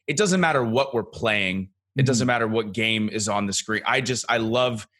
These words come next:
Speaker 1: hanging out with those guys, laughing with those guys, acting absolutely ridiculous. A-, and then, like I said, filming it and having people watch it. Uh, we are, I promise you,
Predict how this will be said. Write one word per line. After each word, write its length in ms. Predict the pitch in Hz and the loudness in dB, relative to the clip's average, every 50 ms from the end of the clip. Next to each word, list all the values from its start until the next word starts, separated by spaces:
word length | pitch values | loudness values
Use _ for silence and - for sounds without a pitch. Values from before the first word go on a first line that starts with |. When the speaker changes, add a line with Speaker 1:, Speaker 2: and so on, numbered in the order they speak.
| _ _ | _ _
Speaker 1:
hanging 300 | - 127 127 120 110 107 | -4 -2 0 0 0 0
out 160 | 113 120 110 | 0 0 -2
with 100 | 123 113 | -2 -2
those 220 | - 120 120 113 - | -2 -2 -2 0 0
guys, 520 | - 113 110 110 107 107 104 98 - - _ _ _ _ _ | 0 0 0 2 0 0 -2 -4 -6 -10 _ _ _ _ _
laughing 420 | - 113 113 113 113 - 117 110 110 | 0 0 0 0 0 -2 -2 -2 -2
with 120 | 107 98 | -2 -2
those 240 | - 110 107 107 95 | -2 -2 -2 0 0
guys, 480 | 98 107 101 101 101 98 98 95 - - _ _ _ _ - | 0 0 2 2 0 0 -2 -4 -8 -10 _ _ _ _ -4
acting 380 | 110 123 123 - - 120 120 - - | -2 -2 -2 -2 -2 -2 -2 -2 -2
absolutely 600 | 120 123 127 - - - 120 117 117 110 107 110 | 0 0 0 0 -2 -2 -2 -2 -2 -2 -2 -2
ridiculous. 840 | 101 104 101 95 107 101 - - 104 101 101 98 92 - - - _ _ _ _ _ - | -2 -2 -2 -2 -4 -4 -4 -4 -2 -2 0 -2 -2 -4 -6 -8 _ _ _ _ _ -12
A-, 180 | - - - 113 | -8 -4 -2 -2
and 80 | 113 | 0
then, 180 | 113 110 104 95 - | 0 -2 -2 -4 -4
like 200 | 101 117 117 110 | -2 -2 0 0
I 40 | 117 | 0
said, 280 | 110 - 131 117 98 90 | 0 0 0 -2 -2 -4
filming 400 | - - - 123 120 120 117 110 | -6 -4 -2 -2 0 0 0 0
it 120 | 113 110 - - | -2 -2 -4 -4
and 100 | 101 104 | -4 -2
having 280 | 107 107 101 107 107 101 | -2 -2 -2 -2 -4 -4
people 280 | 107 110 95 98 95 | -6 -6 -6 -4 -4
watch 300 | 98 98 95 98 98 - | -2 -2 -2 -2 -4 -6
it. 120 | - - - _ _ - | -8 -8 -10 _ _ 0
Uh, 180 | 107 107 101 92 - | 0 2 2 0 -2
we 220 | 120 135 160 180 208 | -2 0 0 0 2
are, 500 | - 170 147 143 143 135 131 123 113 - - _ _ _ _ _ _ - | 2 4 4 4 4 4 2 2 0 -4 -8 _ _ _ _ _ _ -4
I 60 | - | -2
promise 500 | - - - 131 127 120 110 104 98 - | -2 -2 0 0 2 2 0 0 -2 -4
you, 240 | - 90 80 85 90 | -4 -6 -6 -8 -10